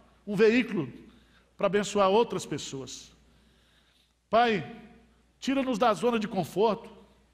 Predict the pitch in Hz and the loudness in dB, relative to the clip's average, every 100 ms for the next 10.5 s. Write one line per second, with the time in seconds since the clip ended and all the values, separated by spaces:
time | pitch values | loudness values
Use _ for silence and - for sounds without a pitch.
0 | _ _ _ _ _ _ _ - 233 254 | _ _ _ _ _ _ _ -6 -2 0
1 | 247 214 220 233 220 185 202 - - - | 0 0 2 2 2 2 0 0 -2 -6
2 | - _ _ - 214 254 240 160 202 214 | -16 _ _ -2 2 4 2 -2 -4 0
3 | 196 156 220 - - 196 320 330 151 - | 0 2 0 -2 -4 2 2 2 -2 -4
4 | - - - _ _ _ 202 196 202 254 | -10 -14 -20 _ _ _ -4 2 4 6
5 | 285 - 165 127 233 - 202 170 311 - | 4 0 -4 0 0 2 0 2 2 2
6 | 151 - - - _ _ _ _ _ _ | -4 -10 -16 -20 _ _ _ _ _ _
7 | _ _ _ _ _ _ _ _ _ _ | _ _ _ _ _ _ _ _ _ _
8 | - 208 220 277 247 208 165 - - 196 | -4 2 6 6 6 4 0 -4 -2 0
9 | 190 202 175 240 185 147 - 170 - 170 | 0 0 2 2 2 0 -4 -4 -2 -4
10 | 127 143 143 131 - | -4 -6 -8 -12 -20